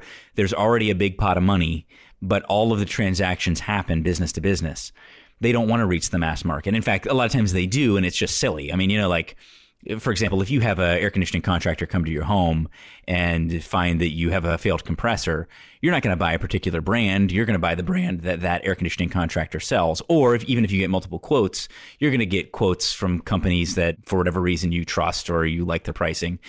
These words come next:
And you're, you're very rarely going to shop based on the brand of the equipment. It's much more likely you're gonna go on the recommendation of the contractor.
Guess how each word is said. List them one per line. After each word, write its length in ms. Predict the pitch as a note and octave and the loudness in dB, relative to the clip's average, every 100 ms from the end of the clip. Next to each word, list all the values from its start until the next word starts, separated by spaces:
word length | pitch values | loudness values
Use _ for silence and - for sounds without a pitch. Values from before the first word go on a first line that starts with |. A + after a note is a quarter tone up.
| - - - | -20 -16 -6
And 100 | G2 | -2
you're, 180 | A#2+ B2 | 0 2
you're 160 | A2+ | 2
very 240 | G2+ C3 A2 | 2 4 4
rarely 480 | G2 G#2 G2+ F#2 | 4 4 4 4
going 220 | F2+ F#2 F2 | 2 2 0
to 80 | |
shop 300 | - F2+ D#2 | 0 0 0
based 240 | E2 E2 F2 | 0 -2 -2
on 80 | E2 | -4
the 60 | |
brand 320 | D#2+ F2 E2 D#2+ | -2 -2 -2 -4
of 60 | |
the 120 | C#2 | -6
equipment. 560 | B1+ - - - - - - | -8 -6 -8 -8 -16 -18 -14
It's 180 | - - | -6 -2
much 220 | F#2+ - | 0 0
more 140 | F#2 | 0
likely 300 | E2 E2+ E2 | 2 0 -2
you're 100 | D#2 | -2
gonna 120 | F2 | -4
go 140 | E2 E2+ | -2 -2
on 80 | D#2+ | -2
the 80 | |
recommendation 500 | E2 E2 E2 D2+ D2+ | -2 -4 -4 -4 -6
of 60 | C#2+ | -10
the 80 | - | -6
contractor. 600 | G#2+ G#2+ - C2 - - | -2 -2 -2 -6 -10 -16